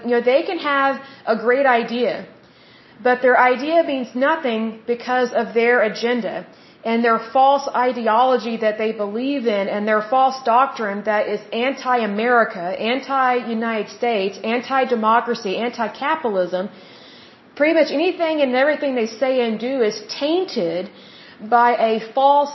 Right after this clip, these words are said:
and very corrupt ideology. It's really quite horrible. It's almost like a, a, a false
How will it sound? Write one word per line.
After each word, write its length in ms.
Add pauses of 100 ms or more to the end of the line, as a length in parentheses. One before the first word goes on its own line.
(120)
and 260
very 600 (140)
corrupt 480 (100)
ideology. 840 (480)
It's 240
really 240
quite 320
horrible. 420
It's 160
almost 380
like 260
a, 340 (840)
a, 220
a 120
false 300